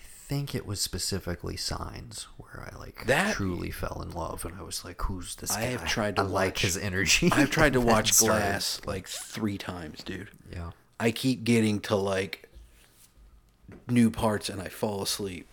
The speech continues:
Speaker 2: Like, I try.
Speaker 1: Well,
Speaker 2: It's good. I
Speaker 1: so
Speaker 2: love
Speaker 1: <laughs>
Speaker 2: everything
Speaker 1: Oh,
Speaker 2: I'm
Speaker 1: okay.
Speaker 2: seeing. I'm so happy with it. It's just, I'm, I get tired.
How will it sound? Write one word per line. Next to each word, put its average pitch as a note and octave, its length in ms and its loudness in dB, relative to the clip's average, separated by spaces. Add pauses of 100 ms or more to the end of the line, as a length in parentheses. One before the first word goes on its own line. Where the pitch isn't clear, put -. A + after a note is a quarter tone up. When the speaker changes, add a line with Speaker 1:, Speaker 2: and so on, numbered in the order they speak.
Speaker 2:
Like, G#2 200 -4
I G#2 100 2
try. G2+ 520 -2 (1700)
Speaker 1:
Well, F2+ 220 -10 (160)
Speaker 2:
It's - 200 6
good. D#3+ 280 12
I B2 100 12
Speaker 1:
so B2 60 8
Speaker 2:
love D#3+ 180 12
Speaker 1:
<laughs> - 0 -
Speaker 2:
everything D#3 400 8
Speaker 1:
Oh, D3 40 10
Speaker 2:
I'm - 40 10
Speaker 1:
okay. B2 80 4
Speaker 2:
seeing. E3 360 6
I'm B2 180 8
so D#3+ 260 10
happy D#3+ 340 6
with G2+ 220 2
it. G2+ 120 -2
It's G#2+ 140 -2
just, A#2+ 160 2
I'm, A#2 200 2
I G#2+ 100 -2
get C3+ 180 -2
tired. - 500 -4